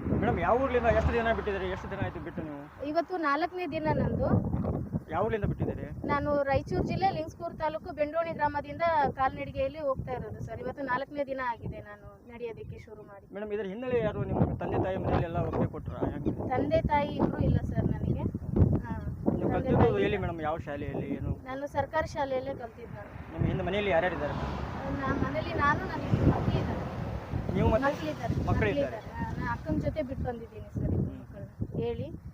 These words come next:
Speaker 2: ಈ ಥರ ಹೋಗ್ತಾ ಇದ್ದೀನಿ ಅಂತ ಹೇಳಿ ಬಂದಿರೋದು ಸರ್.
Speaker 1: ಎಷ್ಟು ದಿನಗಳಲ್ಲಿ ದಿಲ್ಲಿ ಹೋಗಿ ತಲುಪ್ತೀರಾ ಮೇಡಮ್?
Speaker 2: ಸರ್ ನಾನು ಅನ್ಕೊಂಡಿದ್ದೀನಿ ಮೂವತ್ತೈದು ನಲ್ವತ್ತು ದಿನ ಆಗ್ಬೋದು ಅಂತ. ಪ್ರೋತ್ಸಾಹ, ಬೆಂಬಲ ಮತ್ತೆ ಜನಗಳ ಬೆಂಬಲ ತುಂಬ ಇರೋದ್ರಿಂದ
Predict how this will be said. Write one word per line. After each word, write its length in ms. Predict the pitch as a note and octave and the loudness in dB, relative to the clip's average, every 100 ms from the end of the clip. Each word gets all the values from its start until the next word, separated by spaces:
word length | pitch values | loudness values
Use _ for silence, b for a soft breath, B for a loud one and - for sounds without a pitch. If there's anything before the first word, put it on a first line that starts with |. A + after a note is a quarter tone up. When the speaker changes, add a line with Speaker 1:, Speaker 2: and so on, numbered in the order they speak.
| - - | -10 -6
Speaker 2:
ಈ 40 | |
ಥರ 160 | C#4+ C4 | -2 0
ಹೋಗ್ತಾ 320 | - - C#4 | 0 -2 -4
ಇದ್ದೀನಿ 300 | B3+ B3 A#3+ | -4 -6 -2
ಅಂತ 180 | A#3+ - | -2 -4
ಹೇಳಿ 680 | A3 A3+ A#3+ - - B3+ | -6 -8 -8 -4 -2 -4
ಬಂದಿರೋದು 680 | A3 - - G3+ - - - | -2 -2 -2 -10 -10 -6 -6
ಸರ್. 800 | - - - - - - E3 - | -6 -8 -12 -12 -14 -8 -2 0
Speaker 1:
ಎಷ್ಟು 220 | G#3+ B3 | 0 -2
ದಿನಗಳಲ್ಲಿ 520 | G#3+ A3 A3+ A3 G#3+ | -2 2 2 2 0
ದಿಲ್ಲಿ 200 | F3+ F#3 | -2 -2
ಹೋಗಿ 160 | G3+ F3 | -2 -4
ತಲುಪ್ತೀರಾ 380 | E3+ D3+ D#3 C#3 | -8 -10 -10 -4
ಮೇಡಮ್? 460 | C3+ - - - - - - - | 0 2 0 -4 -8 -10 -8 -2
Speaker 2:
ಸರ್ 160 | D#4+ | 0
ನಾನು 300 | D#4+ D4 F4 | 2 2 2
ಅನ್ಕೊಂಡಿದ್ದೀನಿ 680 | E4 D#4+ F4 F4 E4+ E4+ - | 0 -2 -4 -4 -8 -6 -6
ಮೂವತ್ತೈದು 500 | D#4+ D#4+ E4 E4 D#4+ | -2 -4 0 -2 2
ನಲ್ವತ್ತು 340 | C#4+ D4 C#4+ D4+ | 0 0 -4 -4
ದಿನ 100 | D4+ | 2
ಆಗ್ಬೋದು 500 | C#4+ C#4 C4+ C#4+ C4+ | 4 4 2 0 0
ಅಂತ. 200 | A#3+ A#3+ C#4 E4 | -4 -2 -2 -2
ಪ್ರೋತ್ಸಾಹ, 640 | D#4 D#4 E4+ E4 D#4+ E4+ | 4 4 6 4 4 4
ಬೆಂಬಲ 380 | C#4 C#4 D4 D4+ | 0 0 -2 -2
ಮತ್ತೆ 260 | C#4+ - - - - - D4+ | -4 -2 -4 -4 -12 -4 0
ಜನಗಳ 360 | D4+ F4 F4+ | 2 4 4
ಬೆಂಬಲ 400 | D4 D4+ D#4+ D#4+ | 4 2 2 0
ತುಂಬ 280 | D#4+ D4 D4+ | 0 0 2
ಇರೋದ್ರಿಂದ 540 | D#4+ - - - B3+ | 4 4 2 -2 -4